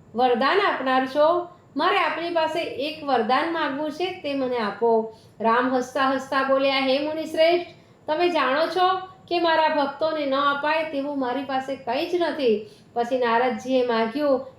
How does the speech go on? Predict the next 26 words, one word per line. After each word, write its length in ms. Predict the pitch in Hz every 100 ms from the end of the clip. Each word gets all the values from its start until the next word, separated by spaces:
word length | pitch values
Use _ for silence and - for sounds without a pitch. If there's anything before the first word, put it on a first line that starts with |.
| -
કે, 120 | 277
"અવિનાશી 760 | 254 269 311 302 285 - 294 262
આપના 480 | 277 294 285 285 277 -
અનેક 340 | 294 392 381
નામો 400 | 330 277 262 277
છે, 440 | 262 277 254 247 - - -
તેમાં 240 | 349 359
કેટલાક 500 | 339 277 294 285 277
મોટા 680 | 269 269 269 302 269 269 - - - 339
અને 220 | 392 392
વેદોએ 500 | 302 277 311 302 302
કહેલા 440 | 240 240 277 285
છે, 400 | 277 285 247 247 - -
પણ 140 | 392
એ 100 | 381
બધા 340 | 285 247 262 302
જ 40 | 302
કરતાં 540 | 311 302 285 247 240
આપનું 400 | 262 302 302 285
આ 40 | 262
ટૂંકું 440 | 269 254 302 294
નામ 340 | 277 254 233 220 190
રામ 640 | 214 214 226 262 226 220 - - - -
સર્વોત્તમ 680 | 320 339 392 381 - 277 262
જણાય 400 | 240 208 233 269
છે, 460 | 294 269 220 -